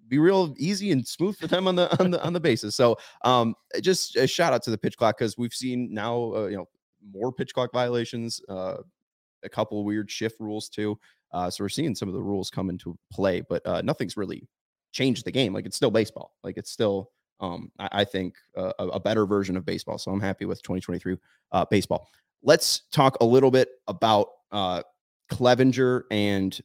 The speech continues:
Lynn, um, I don't know if there's much to take away, uh, from this series. Maybe just the Pirates are pretty decent at hitting. Um, I mean, putting up <laughs> thirteen runs and, uh, five runs, uh, not bad. Uh, you know, I, I, I don't know if you wanna put it all on the pitching being bad.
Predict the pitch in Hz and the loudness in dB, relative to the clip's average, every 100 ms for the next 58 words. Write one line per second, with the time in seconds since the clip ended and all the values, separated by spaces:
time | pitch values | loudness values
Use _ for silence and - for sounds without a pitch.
0 | - 98 107 120 131 135 - 101 98 95 | -8 0 2 4 2 -2 -4 0 0 -2
1 | 87 _ 104 113 113 110 104 104 98 98 | -6 _ 0 2 4 4 4 0 0 0
2 | 104 - - 151 160 - 160 185 196 - | 0 -2 -8 -6 -4 -2 0 0 0 -6
3 | - - 135 139 160 151 156 - 165 180 | -14 2 4 4 4 2 2 0 2 2
4 | 170 120 107 113 110 110 - - - 107 | 0 0 2 2 -2 -4 -8 -8 -2 0
5 | 131 143 107 98 _ _ - 143 139 143 | 0 0 -2 -4 _ _ -6 -4 0 0
6 | - 123 117 143 233 - - 107 107 104 | 0 -2 -2 -4 -6 -10 -4 -2 0 -2
7 | 101 - 107 104 95 - _ 120 127 131 | -4 -4 -2 -2 -4 -14 _ -2 2 2
8 | 120 117 - - - 127 131 - 139 143 | 2 -2 -10 -12 -10 0 2 4 2 2
9 | 127 151 110 104 - - - 104 101 - | 4 2 2 0 -2 -12 0 4 4 4
10 | 117 127 139 147 151 - 107 101 - 117 | 4 4 4 4 2 2 2 4 2 0
11 | 101 113 139 135 - 107 101 95 - - | 2 2 2 -2 0 2 2 0 -2 -4
12 | 113 98 104 104 98 - - 117 117 107 | -2 0 0 0 -2 -6 -4 0 2 2
13 | - - _ _ 101 98 - 110 101 104 | 0 -10 _ _ -8 -6 -4 -4 0 2
14 | 107 98 - 120 - 98 104 98 92 113 | 2 0 0 -4 -2 -4 -2 -2 -2 0
15 | 98 101 | 0 -2